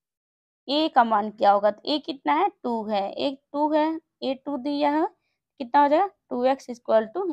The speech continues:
ए का मैं वैल्यू निकाल रही हूँ। ओके, तो ए कितना दिया है? टू एक्स हो गया, तो वैल्यू यहाँ पे पुट करेंगे, टू एक्स का वैल्यू कितना दिया है? ट्वेंटी फ़ोर, यानी ट्वेंटी, ट्वेंटी फ़ोर टू जा कितना होता है? फ़ोर्टी एट, यानी मेरा ए का वैल्यू क्या है?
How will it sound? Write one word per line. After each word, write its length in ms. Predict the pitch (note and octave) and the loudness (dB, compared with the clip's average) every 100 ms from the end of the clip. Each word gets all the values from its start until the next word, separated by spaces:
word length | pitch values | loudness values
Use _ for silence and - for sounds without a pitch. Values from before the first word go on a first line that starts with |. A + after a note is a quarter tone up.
| - | -6
ए 100 | G#3+ | -10
का 200 | - G#3+ | -4 -4
मैं 160 | G#3+ B3+ D4+ G#3+ | -2 -6 -8 -4
वैल्यू 240 | F#3+ F#3+ | -2 -2
निकाल 300 | F#3+ F#3 G3+ | -6 -8 -10
रही 120 | F#3+ | -10
हूँ। 140 | G3+ G#3 _ _ _ - | -14 -16 _ _ _ -14
ओके, 280 | A#3+ D#4 F#4+ | -6 -4 -4
तो 480 | - _ _ - - | -6 _ _ -20 -6
ए 100 | C4 | -6
कितना 300 | C#4+ C#4 D#4 C#4+ | -4 -4 -2 -2
दिया 340 | C#4+ C#4+ D4 | 0 0 2
है? 80 | F#4+ - | 0 -2
टू 140 | B3+ B3+ | -2 0
एक्स 240 | C#4+ - | 0 0
हो 80 | D4 | -2
गया, 200 | C4+ E4 | 0 0
तो 420 | F#4+ _ _ _ - _ _ _ | -2 _ _ _ -20 _ _ _
वैल्यू 280 | A#3 A3+ C4 | -2 0 2
यहाँ 140 | C4+ | 0
पे 100 | C4 | 0
पुट 220 | B3+ C#4 A#3+ | -6 -8 -4
करेंगे, 200 | C4 C#4+ | -4 -4
टू 240 | - A3 G3 | -6 -8 -4
एक्स 160 | A3+ - | -4 -2
का 100 | D4+ | 0
वैल्यू 200 | C#4 C4+ | 2 0
कितना 300 | C#4 - C#4 | -4 -4 -4
दिया 240 | B3 C#4 E4 | -2 0 -2
है? 60 | |
ट्वेंटी 460 | F4 A3+ G#3 G#3 G#3+ | -2 -2 -2 -4 -12
फ़ोर, 300 | G3+ G3+ F#3+ - _ _ - | -10 -8 -8 -10 _ _ -4
यानी 240 | G#3 C#4+ F4+ _ _ - | 0 0 -2 _ _ -2
ट्वेंटी, 280 | A#3 A#3+ C#4 - _ _ - | -2 -2 -6 -10 _ _ -20
ट्वेंटी 580 | B3 - - B3 B3 C#4 | -20 -16 -2 -2 0 -6
फ़ोर 240 | - C4 B3 | 0 0 0
टू 100 | C4 | -4
जा 140 | B3 D#4+ | -2 -2
कितना 300 | D#4+ A#3+ B3 | -2 -2 0
होता 200 | A#3 D4+ | 0 0
है? 60 | F#4+ - _ _ _ _ | -4 -6 _ _ _ _
फ़ोर्टी 360 | G#3+ G#3+ G#3+ G3+ | -6 -4 -8 -8
एट, 140 | G3+ | -8
यानी 300 | G#3+ A#3+ D4+ | -2 0 2
मेरा 200 | C#4 C4 C4+ | 2 0 0
ए 180 | B3 | -2
का 140 | B3+ B3+ | -2 -2
वैल्यू 300 | A#3+ A#3+ F#4+ | 0 0 -2
क्या 440 | - _ _ A3 | -8 _ _ -2
है? 140 | A3 | 0